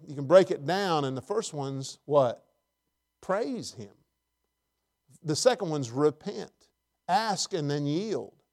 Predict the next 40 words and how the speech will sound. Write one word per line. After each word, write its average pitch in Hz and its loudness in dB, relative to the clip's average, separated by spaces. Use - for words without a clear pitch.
It's 147 0
an 156 4
acronym 175 4
for 220 8
that. 135 8
And 165 -2
the 156 0
first 233 0
one's 160 -4
praise. 220 -6
He 233 -8
wants 202 -4
to 208 -6
hear 196 0
our 160 2
praise. 196 -8
And 262 -2
so 254 6
often 240 4
I 185 4
think 226 2
he's 202 -2
just 185 -2
sitting 262 -2
up 208 -2
there 202 2
going, 175 2
"What 254 4
in 202 2
the 180 2
world? 185 6
Why 180 2
do 240 -2
you 226 -2
not 190 -4
see 226 -4
what's 170 0
right 165 2
around 165 -8
you?" 107 -14